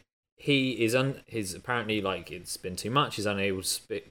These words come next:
picturing women naked. He walks in on his brother kissing a nun, which is a weird thing as well to say, because his brother is apparently taking a sabbatical from the priesthood.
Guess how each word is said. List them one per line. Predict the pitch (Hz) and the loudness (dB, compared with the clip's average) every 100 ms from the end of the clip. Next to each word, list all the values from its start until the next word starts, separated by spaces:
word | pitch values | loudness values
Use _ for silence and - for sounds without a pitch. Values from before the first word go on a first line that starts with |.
| - | -10
picturing | 110 - 104 92 87 | -10 -4 -2 -2 -4
women | 87 85 95 | -6 -6 -4
naked. | 113 104 - 92 | -2 -2 0 -2
He | 95 | 0
walks | 104 117 - | 0 0 -2
in | 98 | -6
on | 95 | -4
his | 90 | -6
brother | 90 110 107 | -6 -4 -2
kissing | 98 95 - 82 | -2 -4 -8 -8
a | |
nun, | 87 87 85 82 | -8 -8 -8 -10
which | - - | -16 -14
is | 80 | -10
a | |
weird | 78 80 80 | -6 -4 -6
thing | - 80 80 | -8 -12 -12
as | 85 - | -12 -6
well | 90 87 | -4 -4
to | - | -6
say, | - - 87 85 82 _ | -6 -4 -2 -4 -6 _
because | 104 - 92 80 | -8 -2 -2 -2
his | - 90 | -4 -2
brother | 104 95 | 2 2
is | 90 | 2
apparently | 82 95 82 82 | -2 -6 -6 -6
taking | - 85 87 | -4 -4 -4
a | 82 | -8
sabbatical | - 98 - - | -6 -6 -6 -6
from | - 87 | -8 -12
the | - | -10
priesthood. | - 101 - 95 92 | -6 -4 2 2 2